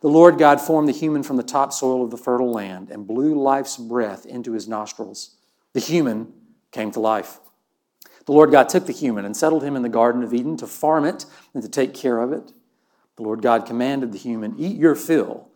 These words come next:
from all the garden's trees, but don't eat from the tree of the knowledge of good and evil, because on the day you eat from it, you will die.' Then the Lord God said, 'It is not good that the human is alone.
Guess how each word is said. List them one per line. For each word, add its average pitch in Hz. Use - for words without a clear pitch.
from 95
all 123
the 143
garden's 139
trees, 117
but 123
don't 208
eat 143
from 135
the 120
tree 165
of 160
the 147
knowledge 135
of 117
good 131
and 131
evil, 113
because 127
on 127
the 127
day 127
you 151
eat 185
from 123
it, 123
you 101
will 104
die.' 135
Then 139
the 131
Lord 139
God 131
said, 127
'It 147
is 135
not 143
good 107
that 98
the -
human 101
is 95
alone. 107